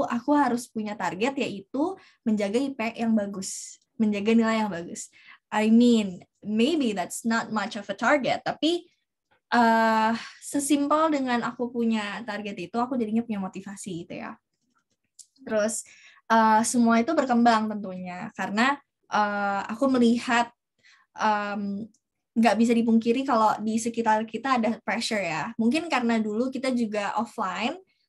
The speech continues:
jadi kelihatan gitu loh, "Ih teman-teman aku banyak banget yang ikut organisasi, ikut kepanitiaan." Ini pasti, eh, Deo sama Noval juga udah sempat offline kan ya, jadi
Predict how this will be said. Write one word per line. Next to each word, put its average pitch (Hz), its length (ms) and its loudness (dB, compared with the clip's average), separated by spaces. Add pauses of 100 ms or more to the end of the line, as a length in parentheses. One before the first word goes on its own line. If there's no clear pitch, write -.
(160)
jadi 220 240 -4
kelihatan 262 580 2
gitu 220 220 0
loh, 175 180 -6
"Ih 262 220 -4
teman-teman 214 580 0
aku 285 480 -2
banyak 208 380 -2
banget 226 300 0 (120)
yang 202 380 -2 (160)
ikut 220 240 -8
organisasi, 254 920 -2
ikut 208 240 -10
kepanitiaan." 233 800 -2
Ini 302 80 -4
pasti, 339 240 -4 (460)
eh, 240 240 6
Deo 233 240 2
sama 294 340 -2
Noval 311 300 0
juga 220 180 -2
udah 226 120 -6
sempat 214 260 -8 (180)
offline 277 400 0
kan 254 160 2
ya, 208 160 0
jadi 247 80 2